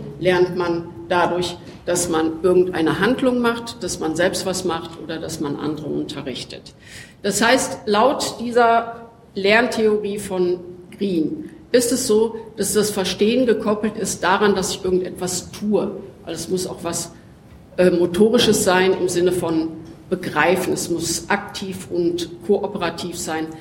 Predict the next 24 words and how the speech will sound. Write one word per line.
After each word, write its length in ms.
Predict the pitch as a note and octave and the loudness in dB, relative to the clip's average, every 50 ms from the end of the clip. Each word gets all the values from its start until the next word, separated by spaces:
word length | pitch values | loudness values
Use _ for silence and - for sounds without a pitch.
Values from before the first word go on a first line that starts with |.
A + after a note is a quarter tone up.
| - - - - - | -18 -20 -20 -8 0
Dann 220 | - F#3+ F#3+ G3 F#3+ | 4 4 6 6 6
lerne 400 | E3+ D#3+ F3 F3+ F3+ E3+ F3 F3 | 6 4 4 2 2 0 -2 -2
ich 200 | - - - - | -4 -8 -8 -8
was. 240 | - - - - - - - - - - - | -10 -10 -10 -10 -12 -16 -20 -20 -16 -6 -4
Aber 200 | G3+ G3 G#3+ G3+ | 0 2 2 4
wir 220 | G3+ G3 G3+ G#3 - | 4 2 2 2 2
alle 540 | F#3 G#3 A3+ A#3 A#3+ B3 C4 - - - - - - F3+ | 2 4 4 4 4 4 2 -2 -6 -12 -14 -16 -12 -2
wissen 560 | F#3 G#3 G3+ G3+ - - B3 B3+ C4 C#4 C4+ - - - - - | 2 2 4 4 4 2 2 0 0 -2 -4 -6 -12 -14 -10 -2
und 160 | - G3 G3+ G3+ | 0 0 0 2
haben 300 | F#3 F#3+ F#3+ F#3+ F#3 F#3 | 0 2 2 2 0 0
viele 300 | - A3+ A3+ A3 A3 G#3 | 0 -2 0 2 2 4
Menschen 340 | F#3 F#3 F#3+ - G3 G3 | 4 4 4 2 0 -2
vor 240 | - - E3 - - | -2 -2 -4 -4 -2
Augen, 340 | E3 F#3 F#3 F#3+ G3+ G#3 G3+ | -2 -2 2 2 2 2 2
die, 260 | F#3+ F#3+ F#3 F#3 F3+ - - | -2 -2 -4 -4 -4 -2 -2
egal 360 | F#3+ F#3 F3+ F3 F#3+ G#3 G3 | 0 2 4 4 4 4 4
wie 60 | F#3+ | 2
oft 240 | F#3+ - - - - | 0 0 -4 -2 -2
sie 80 | F3+ - | -2 0
irgendwas 500 | D#3 F#3 F#3+ F#3 F#3 F3 F3 - - - | 0 2 2 0 0 0 -2 -2 -4 -4
tun, 360 | - F3 F3+ F#3 F3+ - - - - | -4 -2 0 0 0 -2 -6 -4 2
nichts 340 | F3+ F#3 F#3 F3+ E3+ - - | 4 4 4 4 2 0 -2
gelernt 480 | F3+ D3 C#3+ C#3+ C#3+ C#3+ C#3+ - - | -2 -2 -2 -2 -4 -4 -6 -6 -8
haben, 240 | B2 B2 A#2+ A#2+ | -10 -10 -10 -10